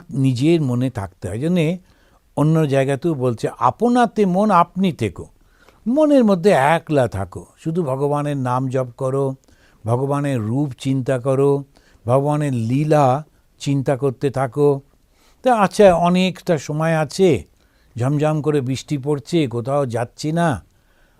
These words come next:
ইলেকট্রিকও লা-, নেই, কানেকশনও চলে গেল, এখন কি করি? টিভিটাও দেখতে পাচ্ছি না। এবার একটা বসে চিন্তা করছি যে ঠাকুর পোঁটলা পুঁটলি নিয়ে দাদার সঙ্গে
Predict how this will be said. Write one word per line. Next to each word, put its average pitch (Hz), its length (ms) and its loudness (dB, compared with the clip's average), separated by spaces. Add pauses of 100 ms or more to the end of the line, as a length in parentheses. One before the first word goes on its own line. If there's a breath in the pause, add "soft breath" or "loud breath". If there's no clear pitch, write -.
(380)
ইলেকট্রিকও 160 580 0 (340)
লা-, 123 420 -4
নেই, 131 180 0
কানেকশনও 147 680 -4 (120)
চলে 147 220 -2
গেল, 165 360 4 (540 soft breath)
এখন 143 360 -2
কি 185 240 -2
করি? 160 440 2 (580)
টিভিটাও 151 460 0
দেখতে 156 300 -2
পাচ্ছি 170 320 0
না। 151 180 0 (340 soft breath)
এবার 302 200 4
একটা 139 320 4 (380)
বসে 139 640 2 (560)
চিন্তা 160 380 2
করছি 131 680 -2 (360)
যে 131 100 0 (100)
ঠাকুর 147 680 0 (140)
পোঁটলা 147 300 0
পুঁটলি 139 380 -4
নিয়ে 135 440 0 (420 soft breath)
দাদার 123 420 2
সঙ্গে 143 640 0